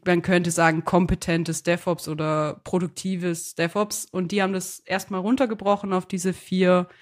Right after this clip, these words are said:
Metriken, die relativ solide eine Aussage darüber treffen. Und es wäre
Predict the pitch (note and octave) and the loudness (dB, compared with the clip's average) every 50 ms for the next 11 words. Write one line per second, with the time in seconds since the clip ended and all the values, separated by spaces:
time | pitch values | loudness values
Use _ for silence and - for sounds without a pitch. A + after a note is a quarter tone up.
0 | - _ - F#3+ G3 F#3+ - - - G3 F#3 F#3+ F#3+ F3 E3+ E3+ E3 F3 F3+ F#3 | -16 _ 0 4 4 4 2 2 -2 -2 0 0 -2 0 0 0 0 2 2 2
1 | F3 F3 - F#3+ F3+ F3 - - - _ _ - D#3+ - G3 F#3 F3+ F3+ F#3+ F#3+ | 2 0 0 -2 -4 -4 -4 -8 -20 _ _ -8 -2 0 2 2 2 2 2 2
2 | F3 F3+ F3 E3+ E3+ E3+ - D3+ D#3 G3 B3+ C4 - B3+ A3+ A3+ G#3 G#3 G3+ G3+ | 2 4 4 4 4 2 0 0 0 2 2 4 4 2 2 2 0 0 0 0
3 | F#3+ F#3 F#3 - - F#3+ F3+ F3+ - - F3 F3+ E3+ - E3+ F3 E3 E3+ E3+ - | 0 -2 -2 -2 -2 -2 -2 -2 -2 -2 -2 -2 -2 -2 -2 -2 -2 -2 -6 -8
4 | - - E3 D#3+ D#3 D#3 D#3+ D#3+ D#3+ | -6 -4 -2 -2 0 0 0 -2 -4